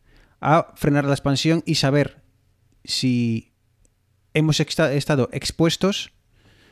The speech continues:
o hemos estado junto a, a una persona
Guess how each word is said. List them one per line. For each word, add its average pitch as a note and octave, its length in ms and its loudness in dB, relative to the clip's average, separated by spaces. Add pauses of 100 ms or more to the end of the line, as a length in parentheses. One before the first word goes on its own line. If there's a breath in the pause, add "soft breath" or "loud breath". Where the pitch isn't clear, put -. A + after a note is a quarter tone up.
(140 soft breath)
o C3 160 2
hemos D3 120 2
estado D#3 320 2
junto B2+ 760 -2 (320)
a, A2+ 240 -4
a A#2+ 160 -4
una C#3+ 200 2
persona D#3+ 500 -2